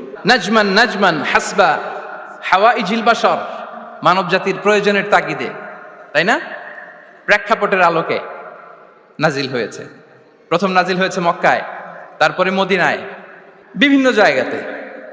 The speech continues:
আপনারা জানেন যে কোরআনের প্রথম আয়াত নাজিল হয়েছে মসজিদুল হারাম থেকে দশ কিলোমিটার উত্তর পূর্ব দিকে জাবালে নূর আছে একটা পাহাড়,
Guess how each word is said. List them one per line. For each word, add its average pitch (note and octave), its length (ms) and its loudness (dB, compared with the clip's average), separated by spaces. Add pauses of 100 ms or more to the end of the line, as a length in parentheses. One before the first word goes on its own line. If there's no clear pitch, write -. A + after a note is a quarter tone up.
(180)
আপনারা F3 220 0
জানেন F#3 300 2
যে F#3+ 80 -2
কোরআনের F#3+ 260 0
প্রথম F#3 280 0
আয়াত F3+ 180 2
নাজিল E3+ 260 0
হয়েছে F3 440 2 (680)
মসজিদুল F3 300 -2
হারাম E3+ 320 2
থেকে F3 340 -2 (1200)
দশ E3 240 0
কিলোমিটার E3+ 460 -2 (100)
উত্তর F3+ 280 -4
পূর্ব E3 220 -4
দিকে D#3 540 -2 (2000)
জাবালে F3+ 340 2
নূর A3 260 2
আছে D3+ 240 2
একটা C3 200 0
পাহাড়, C3+ 320 0